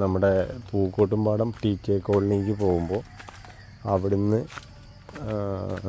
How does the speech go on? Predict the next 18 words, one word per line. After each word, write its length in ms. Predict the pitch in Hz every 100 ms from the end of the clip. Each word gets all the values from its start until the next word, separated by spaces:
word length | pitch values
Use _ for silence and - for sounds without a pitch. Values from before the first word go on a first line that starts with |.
| 85 - -
കുറച്ച് 340 | 107 104 - 127
ദൂരം, 180 | 113 85 87
അതായത് 200 | 98 95
ടി 80 | 101
കെ 60 | 104
കോളനി 240 | 104 117 113
എത്തണ്ട, 280 | - 92 87 110
അതിൻ്റെ 280 | 104 101 113 117
മുൻപ് 460 | 107 98 98 95 113 - - - - - -
ആയിട്ടുള്ളൊരു 480 | 107 95 98 92 92 87
കാഴ്ചയാണിത്. 640 | 87 80 - 90 78 98 - - - - - - - - - - - - - - - - - - - 127
ആ, 40 | 107 90 92 87
പണ്ടിവിടെ 580 | 92 92 92 110 110 113 117 117 120 113
ഫുൾ 320 | - 127 110 107
ചെറിയൊരു 520 | 110 107 107 110 110 113 - 117
റോഡും 300 | 104 104 104
കാര്യങ്ങളൊക്കെ 440 | 101 95 98 92 98
ആയിരുന്നു. 240 | 85 92